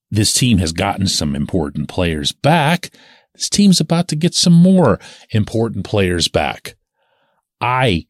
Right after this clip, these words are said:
have no use whatsoever for this third line,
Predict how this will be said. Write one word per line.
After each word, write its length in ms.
have 480
no 560
use 480
whatsoever 720
for 180
this 260
third 400
line, 540